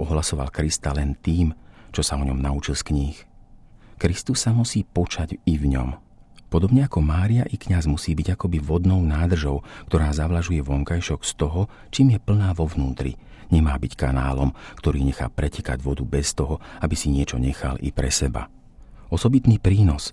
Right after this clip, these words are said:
spoločný Márii a kňazom je obsiahnutý vo viere. Mária, píše svätý Augustín, skrze vieru počala a skrze vieru porodila. I kňaz skrze vieru nosí Krista vo svojom srdci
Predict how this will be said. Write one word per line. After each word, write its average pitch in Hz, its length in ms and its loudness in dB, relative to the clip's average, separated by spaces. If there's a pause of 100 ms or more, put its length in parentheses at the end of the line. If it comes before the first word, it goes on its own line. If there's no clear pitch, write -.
spoločný 73 480 -2
Márii 82 480 2
a - 160 -4
kňazom 76 400 2 (320)
je 71 80 2
obsiahnutý 82 560 0
vo 76 160 2
viere. 69 400 -2 (480)
Mária, 78 480 2
píše - 320 -6
svätý 69 320 -4
Augustín, 76 480 -2 (320)
skrze 127 320 0
vieru 95 320 2
počala 107 640 0
a 90 160 -2
skrze 101 320 -2
vieru 87 320 -2
porodila. 67 560 -4 (400)
I 80 160 -4
kňaz - 560 -4
skrze 73 240 -2
vieru 69 320 0
nosí 64 240 -2
Krista - 560 -2
vo 78 160 -2
svojom 92 240 2
srdci - 480 -2